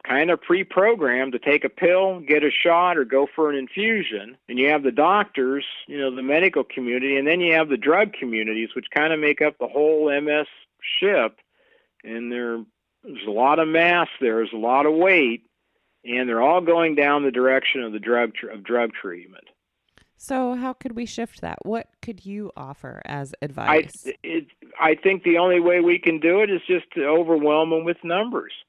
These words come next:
Speaker 1: You know, until there's so many people that show up and say, "Hey, we've all had H S C T, and look, it works." Or it
Speaker 2: Right.
Speaker 1: works most of the time. Sadly, it's not a hundred percent effective.
Speaker 2: Sure.
Speaker 1: You know, like I said, we've got over three thousand patients at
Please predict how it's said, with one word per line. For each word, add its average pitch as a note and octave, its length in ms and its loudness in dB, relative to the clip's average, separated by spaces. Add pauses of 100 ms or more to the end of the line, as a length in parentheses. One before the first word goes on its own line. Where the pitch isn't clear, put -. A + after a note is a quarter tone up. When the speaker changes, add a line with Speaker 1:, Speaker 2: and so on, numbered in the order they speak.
Speaker 1:
You C#3+ 80 -4
know, D#3+ 160 4
until F3+ 340 2
there's D#3 300 2
so F#3+ 160 4
many F3 320 2
people F#3 500 0
that C3 140 2
show C#3+ 340 2
up C#3 240 0
and C3 160 -6 (100)
say, C3 280 4
"Hey, F3+ 560 2 (160)
we've E3+ 260 0
all D#3+ 180 4
had D#3+ 300 2
H D#3 300 2
S D3 180 0 (100)
C D#3 240 -2
T, G3 360 0
and C#3+ 160 -4
look, G3 260 2 (100)
it C#3 200 -2
works." F#3+ 500 0 (320)
Or C3+ 100 2
it C3+ 40 2
Speaker 2:
Right. - 80 -4
Speaker 1:
works C3 300 -2
most B2 380 -2
of F#2+ 60 -10
the F#2+ 60 -10
time. G#2 400 -10
Sadly, A#2+ 360 0
it's - 180 -10
not A2+ 180 -8
a G2+ 40 -6
hundred A2+ 280 -8
percent A#2 480 -16
effective. A#2+ 520 -14
Speaker 2:
Sure. D3+ 540 -12 (140)
Speaker 1:
You F3 100 4
know, G3 160 4
like F3+ 220 4
I E3 200 4
said, C#3 220 2
we've C#3 160 0
got C#3 200 4
over A#2 200 2
three F#3+ 240 0
thousand D3+ 500 2
patients C3 520 0
at A2 100 -8